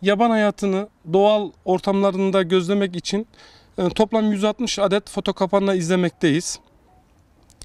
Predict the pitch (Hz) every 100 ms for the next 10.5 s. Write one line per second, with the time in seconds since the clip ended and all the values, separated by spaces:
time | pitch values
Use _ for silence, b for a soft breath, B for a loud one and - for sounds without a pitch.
0 | 151 143 202 226 247 262 233 226 220 226
1 | 208 208 175 214 B B B B _ 226
2 | 226 220 214 208 220 202 190 - - 160
3 | 180 - 185 220 190 175 165 165 - B
4 | B B _ - 240 208 - - 196 208
5 | - 190 185 - _ - 214 190 - 190
6 | 190 190 B B B _ - 214 202 190
7 | 202 - b b b - 240 - 208 190
8 | 208 240 - _ 175 202 233 208 185 170
9 | 170 170 - 202 196 196 175 _ 160 -
10 | 156 147 - - 208